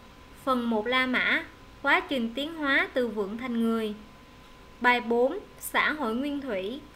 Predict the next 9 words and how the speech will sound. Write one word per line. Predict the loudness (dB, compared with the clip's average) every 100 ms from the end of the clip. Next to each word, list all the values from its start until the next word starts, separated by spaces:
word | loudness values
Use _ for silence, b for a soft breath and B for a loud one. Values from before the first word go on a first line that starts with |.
| -6
sẽ | -4
gồm | -2 -2 -2
có | -4 -6
hai | -2 -4
phần. | -2 0 0 -2 -8 B B B B -4
Phần | 0 0 0
hai | 2 2
La | 2
Mã, | 0 -2 -2 -2